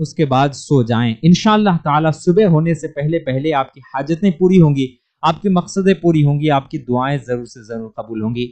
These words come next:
उम्मीद है आप सभी को हमारा ये वीडियो पसंद आया होगा। अच्छी लगे तो लाइक करें, हमारे इस वीडियो को अपने दोस्त और अहबाब के साथ शेयर भी करें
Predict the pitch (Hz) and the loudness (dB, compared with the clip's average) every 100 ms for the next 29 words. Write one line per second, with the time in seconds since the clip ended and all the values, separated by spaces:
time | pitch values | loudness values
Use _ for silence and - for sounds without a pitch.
0 | _ _ - 156 190 196 185 185 170 180 | _ _ 2 2 4 2 0 0 0 2
1 | 175 151 143 143 135 147 156 143 135 156 | 0 0 0 0 2 2 2 0 -2 -2
2 | 143 131 131 127 127 127 143 - 196 185 | 0 0 -2 -2 -2 -4 -6 -12 -6 -4
3 | 175 180 165 135 156 156 151 151 156 139 | -4 -2 -2 0 -2 -2 -4 -4 -6 -2
4 | 165 190 175 160 131 143 180 160 143 143 | 0 2 0 -2 -4 0 0 0 -4 -6
5 | 113 156 160 156 127 120 123 131 139 139 | -2 0 0 -2 -4 -4 -2 -2 -4 -12
6 | 127 131 - - 131 123 117 117 117 | -6 -6 -6 -8 -6 -4 -6 -6 -8